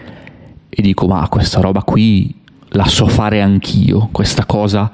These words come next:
posso farla anch'io a casa'", no? Mi ricordo che una volta, quando ero un teenager, un adolescente,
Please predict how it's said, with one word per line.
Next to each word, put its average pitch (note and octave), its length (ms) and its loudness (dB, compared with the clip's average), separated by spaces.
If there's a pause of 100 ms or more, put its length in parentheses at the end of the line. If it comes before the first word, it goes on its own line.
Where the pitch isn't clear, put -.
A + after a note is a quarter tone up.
(300)
posso G#2 360 0
farla G#2+ 380 0
anch'io G2+ 560 2
a - 200 -4
casa'", - 600 -2 (1040)
no? G2+ 380 -2 (840)
Mi A2 80 4
ricordo A2+ 420 0
che G2+ 720 0
una G#2+ 200 2
volta, F2+ 800 0 (640)
quando F#2+ 300 0
ero F#2 360 2
un F2+ 160 2
teenager, F#2+ 640 0 (200)
un F#3+ 100 2
adolescente, F#2+ 680 0